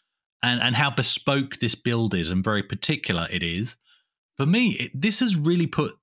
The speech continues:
the Spectrum Next back into perspective. Um, and it sh-, actually shows how very well priced that product was. Uh, it's actually quite amazing when you think about it.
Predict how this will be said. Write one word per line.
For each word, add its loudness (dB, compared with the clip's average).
the -2
Spectrum 0
Next 0
back -2
into 0
perspective. -6
Um, 0
and 0
it -2
sh-, -2
actually 2
shows 2
how 2
very 2
well 0
priced 0
that -2
product -4
was. -2
Uh, -4
it's -2
actually 2
quite 2
amazing 0
when 0
you 2
think -2
about -2
it. -12